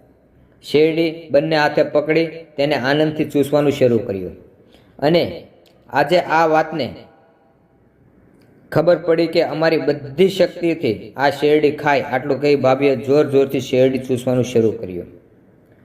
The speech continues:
તેની આંખોમાંથી આંસુ નીકળી રહ્યા હતા, પરંતુ તેણે શેરડી ચૂસવાનું ચાલુ રાખ્યું.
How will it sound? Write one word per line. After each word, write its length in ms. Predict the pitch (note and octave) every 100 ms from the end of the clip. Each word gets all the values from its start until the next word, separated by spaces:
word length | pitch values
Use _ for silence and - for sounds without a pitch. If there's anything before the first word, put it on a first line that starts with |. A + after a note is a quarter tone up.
| _ _ _
તેની 220 | B2+ C3+ C3+
આંખોમાંથી 580 | C3 C3+ C3 C3 C3
આંસુ 320 | A#2 B2 B2 B2+
નીકળી 320 | A#2+ A#2+ A#2
રહ્યા 280 | A2 G2+ F#2
હતા, 200 | - F#2+
પરંતુ 440 | C#3 D#3 E3+ E3+
તેણે 280 | D#3+ D3+ D3+
શેરડી 320 | - C#3 C#3+
ચૂસવાનું 460 | C#3 C3 C3 C3 B2+
ચાલુ 240 | A#2 A2
રાખ્યું. 540 | F#2 - - - -